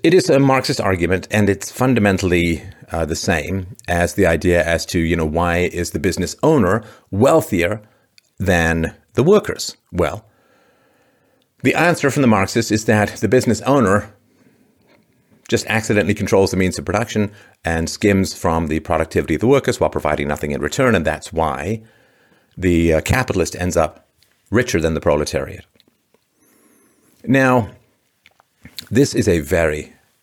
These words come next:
tempting thesis, and we'll have a look at it over the course of this. But the way that Black Panther, the movie, answers it is it has the fictional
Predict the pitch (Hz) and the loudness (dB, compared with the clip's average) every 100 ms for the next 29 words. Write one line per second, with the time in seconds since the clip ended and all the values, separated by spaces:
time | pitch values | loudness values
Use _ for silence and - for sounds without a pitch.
0 | _ _ _ - 92 - - _ _ - | _ _ _ -2 -2 -2 -12 _ _ -6
1 | - 87 - - 82 95 95 135 123 90 | -2 0 -2 -6 -2 0 0 0 0 0
2 | 80 67 - 69 - - 73 - 69 73 | 0 -6 -6 -8 -8 -6 -6 -6 -8 -8
3 | - - - - - - - _ _ - | -10 -14 -20 -20 -20 -20 -20 _ _ -14
4 | 110 104 92 - - - _ _ _ _ | -2 2 2 -2 -14 -20 _ _ _ _
5 | 110 110 107 156 180 139 127 120 - - | 0 2 4 4 2 4 0 0 -8 -8
6 | 101 107 101 - 175 - 92 107 165 185 | 0 0 0 0 0 0 2 4 6 4
7 | 87 85 90 92 - - - _ _ _ | 2 -4 -2 -2 -4 -10 -12 _ _ _
8 | _ _ _ - 101 98 95 90 - 101 | _ _ _ 0 4 6 4 2 -2 -2
9 | 87 120 156 - 107 - 147 - 127 117 | 0 -2 -2 0 -2 0 -2 0 0 -2
10 | - | -6